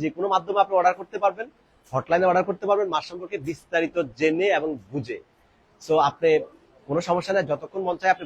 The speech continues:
বুঝবেন, বুঝে আপনি অর্ডার করবেন। So আপনাদের পাশে ফ্রেশ ফুডে আছে এবং থাকবে। আমরা রিকোয়েস্ট করবো যে অ্যাপসটা ইনস্টল করে নেবেন এবং ওয়েবসাইটের মাধ্যমে অর্ডার করতে চেষ্টা করবেন সবাই মিলে। So সবাইকে অনেক ধন্যবাদ আজকে লাইভটি দেখার জন্য।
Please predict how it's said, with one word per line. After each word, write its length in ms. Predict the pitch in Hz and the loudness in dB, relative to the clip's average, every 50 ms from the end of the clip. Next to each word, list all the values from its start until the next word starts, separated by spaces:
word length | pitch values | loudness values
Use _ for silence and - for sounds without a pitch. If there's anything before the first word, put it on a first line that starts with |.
| 131 123 | -6 -6
বুঝবেন, 300 | 147 143 151 160 214 214 165 123 | -6 -6 -2 -2 -4 -4 -4 -8
বুঝে 180 | 135 131 156 170 165 | -8 2 2 2 2
আপনি 120 | - 143 131 | 4 2 2
অর্ডার 160 | 127 123 113 - | 2 2 -2 -4
করবেন। 200 | 104 90 87 82 _ _ _ _ _ _ _ _ - - | -10 -20 -20 _ _ _ _ _ _ _ _ _ -8 -4
So 100 | 135 131 131 131 127 123 - - 120 123 | 0 2 2 2 2 0 -2 -4 -4 -6
আপনাদের 280 | - - 143 139 151 - - | -4 -4 -4 -4 -4 0 0
পাশে 200 | 131 127 - 175 165 - | 0 0 -2 -6 -8 -8
ফ্রেশ 140 | 143 127 - - | -8 -8 -6 -10
ফুডে 200 | 147 147 190 220 - - - - | -8 -8 -8 -8 -10 -10 -8 -8
আছে 160 | - - - 175 165 | -8 -8 -10 -12 -10
এবং 100 | 151 175 170 - - | -10 -12 -16 -12 -12
থাকবে। 260 | 165 147 143 175 233 339 - _ _ _ _ _ _ _ _ - 110 | -12 -12 -4 -4 -4 -4 -4 _ _ _ _ _ _ _ _ -10 -8
আমরা 160 | 117 120 135 139 139 135 127 | -2 0 2 2 2 2 0
রিকোয়েস্ট 260 | 120 - 160 165 - _ | -2 -2 -2 -2 -2 _
করবো 140 | 185 175 180 185 | -4 -2 -2 -2
যে 40 | 180 - - | -4 -4 -4
অ্যাপসটা 340 | 135 131 127 - - - 175 170 175 | -4 -4 -4 -4 -6 -4 -2 -2 -2
ইনস্টল 240 | 170 - 190 185 180 190 | -2 -4 -4 -4 -2 -2
করে 120 | 196 196 196 | 0 0 0
নেবেন 180 | 190 226 247 247 - _ _ _ _ _ _ _ 117 | 0 -2 -4 -6 -12 _ _ _ _ _ _ _ -8
এবং 100 | 120 127 123 - 120 | -8 -8 -8 -6 -6
ওয়েবসাইটের 400 | 120 120 117 - - 135 127 131 131 | -4 -4 -4 -4 -4 -4 -2 -2 -2
মাধ্যমে 220 | 123 117 131 131 123 | -4 -4 -4 -4 -2
অর্ডার 180 | 113 117 113 - | -2 -4 -6 -8
করতে 160 | 113 - 123 - - | -14 -20 -20 -18 -18
চেষ্টা 180 | 131 - - 113 - | -16 -12 -10 -10 -10
করবেন 200 | 107 101 104 98 98 | -10 -14 -14 -16 -16
সবাই 180 | 107 98 101 98 95 | -12 -12 -12 -12 -12
মিলে। 140 | 90 90 87 - _ _ _ _ _ _ _ _ - | -16 -18 -18 -20 _ _ _ _ _ _ _ _ -8
So 100 | 117 113 113 113 113 117 110 - | -6 -4 -2 -2 -2 -4 -6 -8
সবাইকে 280 | 127 117 123 123 120 - 123 123 | -6 -4 -4 -4 -2 -2 -4 -4
অনেক 120 | 127 127 120 139 | -4 -6 -6 -6
ধন্যবাদ 280 | 139 139 143 143 170 143 123 | -6 -6 -4 -4 -2 -2 -4
আজকে 140 | 120 - 123 120 117 | -4 -6 -10 -8 -6
লাইভটি 240 | 117 117 - - 143 127 | -6 -6 -6 -8 -6 -6
দেখার 180 | 123 117 143 139 147 | -6 -6 -6 -8 -6
জন্য। 140 | 160 170 | -4 -4